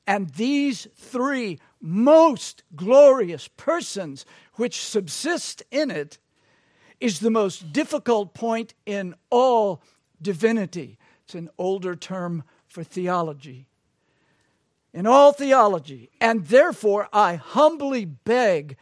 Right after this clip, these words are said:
the assistance of all these glorious persons, that I may conceive and write judiciously and reverently of this profound and glorious mystery of the faith."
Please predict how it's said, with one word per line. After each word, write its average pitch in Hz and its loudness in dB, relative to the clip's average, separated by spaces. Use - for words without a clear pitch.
the 202 -6
assistance 196 -6
of 180 -6
all 240 4
these 226 -8
glorious 202 -4
persons, 190 -12
that 151 -10
I 190 -4
may 202 -4
conceive 185 -10
and 170 -10
write 180 -8
judiciously 165 -10
and 165 -10
reverently 180 -8
of 170 -10
this 175 -10
profound 165 -10
and 170 -8
glorious 208 -2
mystery 160 -10
of 151 -12
the 143 -16
faith." 135 -12